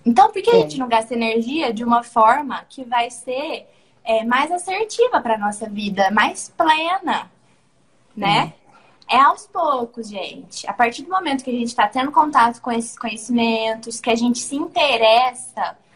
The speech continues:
Speaker 1: por se estudar, por se conhecer, por melhorar os relacionamentos com as pessoas,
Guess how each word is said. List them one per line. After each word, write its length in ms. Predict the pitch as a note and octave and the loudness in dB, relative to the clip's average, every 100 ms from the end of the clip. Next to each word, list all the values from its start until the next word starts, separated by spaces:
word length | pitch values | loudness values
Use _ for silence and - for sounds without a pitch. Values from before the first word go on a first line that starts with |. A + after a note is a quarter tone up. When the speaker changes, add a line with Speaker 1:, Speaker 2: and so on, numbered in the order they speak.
| _ _ | _ _
Speaker 1:
por 220 | A#3 A3 | -6 -6
se 260 | - C4 | -6 -4
estudar, 720 | C4 C4+ C4+ G#3 G#3 G3+ G3 G3 | -4 -6 -8 2 6 6 4 0
por 120 | G#3+ | -12
se 220 | G#3 A3 | -12 -14
conhecer, 840 | - G#3+ A3 G#3 - - G#3 G3+ G3 | -10 -10 -8 -10 -10 -8 -6 -6 -8
por 100 | G#3 | -8
melhorar 560 | G#3 G3 G3 F#3+ G3+ A3+ | -6 -6 -4 0 2 2
os 100 | A#3+ | -2
relacionamentos 640 | A#3+ A#3+ A#3+ A3 G#3+ G#3+ | -4 -4 -2 -4 -4 -10
com 120 | - | -8
as 100 | G#3+ | -8
pessoas, 680 | - A3 - G#3 F#3+ F#3+ | -8 -10 0 2 2 -4